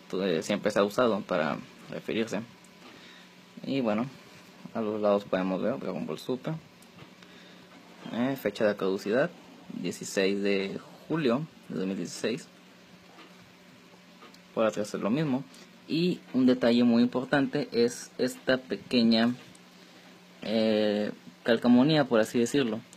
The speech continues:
Es la marca oficial de Toei Animation, lo que quiere decir que el producto es cien por ciento original. Y por el otro lado, pues, es igual, ¿verdad?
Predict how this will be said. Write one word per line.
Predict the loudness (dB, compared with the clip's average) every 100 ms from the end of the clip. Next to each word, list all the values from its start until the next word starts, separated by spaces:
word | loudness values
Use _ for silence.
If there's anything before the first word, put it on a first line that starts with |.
| -20 -20 -20 -20 -20 -2
Es | 4 4 4 -4 -12 -16 -18 -20 -20 -12
la | 2 4 6 4 2 0 -2 -4
marca | 2 2 4 0
oficial | -2 0 0 0 -6 -12 -10
de | -2 -2
Toei | 0 2 4
Animation, | 4 4 2 -2 -4
lo | -6
que |
quiere | 0 2
decir | 2 0
que | -2
el | -2
producto | 0 -2 0 2
es | 2 0 -6
cien | -4 -2
por | -4 -2
ciento | -2 0 -2
original. | -2 -4 -4 -6 -6 -12 -20 -20 -20 -20 -20 -20 -20 -20 -20 -20 -20 -20 -20 -20 -12
Y | -8
por | -2 0
el | 0
otro | 0
lado, | 2 0
pues, | 0 -6
es | -8 -10
igual, | -12 -14 -16 -20 -20 -20 -10
¿verdad? | -4 -4